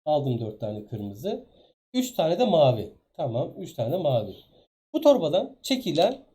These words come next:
bir bilye. Torbaya geri, ha, bu sefer geri koy diyor. Bakın, geri koymak ve koymamak demiş ya, aynı olay. Hiç önemli değilmiş zaten. Ard arda demiş, ha aynı anda, ha ard arda, fark etmiyor. İki kez birer bilye alınıyor.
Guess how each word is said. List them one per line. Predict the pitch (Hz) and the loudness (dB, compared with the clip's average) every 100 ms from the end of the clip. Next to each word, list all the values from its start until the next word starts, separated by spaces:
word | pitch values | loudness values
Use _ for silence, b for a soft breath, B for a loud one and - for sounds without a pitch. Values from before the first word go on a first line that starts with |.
| _ _ _ | _ _ _
bir | 139 240 247 127 | -2 0 0 -4
bilye. | 143 135 107 104 _ _ | -2 0 0 -4 _ _
Torbaya | - 190 202 240 | -2 0 2 2
geri, | 196 190 196 | 2 2 4
ha, | 196 175 | 4 4
bu | - | 2
sefer | 214 180 | 4 4
geri | 175 190 | 4 0
koy | 190 117 - | 2 0 -2
diyor. | 101 | 0
Bakın, | 196 180 131 B B B - | 0 2 -2 B B B -2
geri | 220 247 | 0 0
koymak | - 208 208 220 220 | 2 2 2 0 0
ve | 208 202 - | -2 -2 -10
koymamak | - 202 175 143 127 143 | -2 0 4 2 2 0
demiş | 139 208 139 | 0 0 0
ya, | 117 | 0
aynı | 196 202 151 | 6 6 6
olay. | 120 104 - _ - | 2 -2 -10 _ -10
Hiç | 208 | -2
önemli | 170 147 151 170 | 2 4 2 0
değilmiş | 147 117 113 | 0 0 -2
zaten. | 101 - 196 - B B _ - | -8 -4 -6 -6 B B _ 4
Ard | 240 302 | 6 8
arda | 190 139 135 | 6 4 2
demiş, | 135 202 208 | 0 0 -2
ha | |
aynı | 208 180 139 | 2 2 2
anda, | 123 147 | 0 0
ha | 160 143 | 0 0
ard | 113 | 0
arda, | 110 139 | -6 -8
fark | 143 151 - | -2 -2 -2
etmiyor. | 120 - 127 190 - b b _ - | -10 -8 -8 -8 -10 b b _ -12
İki | 220 269 | -10 -6
kez | 254 208 180 | -4 -4 0
birer | 208 220 | 4 4
bilye | 180 180 220 - | 2 -4 -6 -2
alınıyor. | 160 156 139 113 | 0 2 2 2